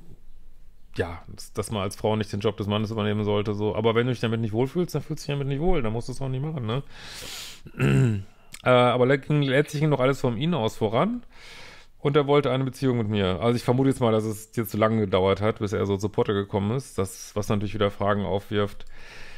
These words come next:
wie sehr er in seiner Polarität ist, weil das ist einfach, äh, es ist wirklich wie Zähne ziehen, in der weiblichen Polarität zu sein, wenn der Mann nicht in seiner männlichen ist, weil ich, ich fantasiere jetzt mal, dass dir das alles viel zu lange gedauert hat mit dem ersten Kuss und was weiß ich und,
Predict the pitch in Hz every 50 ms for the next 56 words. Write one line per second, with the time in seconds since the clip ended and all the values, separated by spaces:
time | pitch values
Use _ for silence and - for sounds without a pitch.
0 | - - - - - - - - 117 110 110 127 127 113 135 156 165 147 139 131
1 | 123 113 - 120 113 110 107 104 117 117 107 104 104 98 - - 110 113 117 117
2 | 117 117 117 - - 123 - - 117 123 123 - 127 123 117 104 95 - - 113
3 | 117 113 113 110 107 113 - - 123 - - 135 - 123 110 - 120 107 - -
4 | 135 135 135 127 - - 123 120 120 120 127 139 143 143 135 110 - 90 82 -
5 | 71 65 65 69 78 80 113 117 110 101 117 123 127 - 143 127 123 117 113 110
6 | 110 104 - 113 104 - 120 110 110 113 107 107 107 110 110 107 104 107 110 113
7 | 113 113 113 110 107 107 107 131 160 151 110 113 110 95 95 - - - 101 104
8 | - - - - - - - - - - - - - - - - - 120 - 139
9 | - - 123 117 - - - - - 131 127 135 123 110 113 139 165 165 143 -
10 | - 131 123 117 117 113 - 127 113 - 120 123 120 - - 117 - - 120 117
11 | 160 147 117 117 107 107 107 110 107 104 113 110 113 113 - - 120 - 135 139
12 | 135 - 120 107 107 104 - 107 104 - 110 123 120 - 117 107 110 110